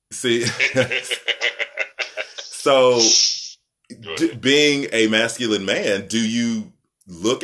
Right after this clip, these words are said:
Speaker 1: at feminine men in that way where you're like, "I can't take them to my mom's house. I can't introduce them to my mom. He's too feminine. He is on a, he wears makeup. He has a,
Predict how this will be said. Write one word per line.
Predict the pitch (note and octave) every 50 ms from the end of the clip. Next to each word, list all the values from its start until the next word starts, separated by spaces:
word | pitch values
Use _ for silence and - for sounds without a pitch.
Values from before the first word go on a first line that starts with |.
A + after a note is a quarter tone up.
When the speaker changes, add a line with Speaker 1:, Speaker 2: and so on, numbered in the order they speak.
| - A#2+
Speaker 1:
at | B2 B2+ B2 -
feminine | - C#3+ C3 C3+ C3 C3 C3 C3+
men | C3 C3 B2+ B2+ B2+ B2+ B2+
in | - - B2 B2 B2
that | A#2+ A#2 G2+
way | A#2 A#2+ A#2
where | A2 G#2+
you're | G#2 G#2+ G#2
like, | G2+ G2 F#2 - - - _
"I | - F#2 G#2
can't | - G#2+ G2+ F2+ F2+
take | G2 F2 E2 -
them | E2+ D#2
to | D2+ E2
my | D#2+ D#2+ D2
mom's | D#2 D#2 D2 C#2+ D2 -
house. | D2+ D2+ D#2+
I | F2 G#2
can't | G#2+ A2+ G2+ G#2
introduce | G#2+ G2+ G#2 G2+ G#2 G#2 G2+
them | G#2+ G2
to | F#2 G2+
my | F#2+
mom. | F2+ F2+ F2+ F2 E2+ E2+ F2
He's | G#2 G2 -
too | - - C3
feminine. | C3 - A2+ G#2 G#2+ G#2 G2+ G#2
He | G2+ A2 B2+ A#2
is | A2+ A2+ A#2+
on | A2+ A2 A2
a, | G2+ - - - - - _ _
he | - C#3+ C3+
wears | A#2+ B2 B2+ A#2+ A#2
makeup. | A#2 A2 A2 A2 A#2 G2+ -
He | B2+ A#2+
has | B2+ B2 A#2 -
a, | A2+ A2+ A2 G2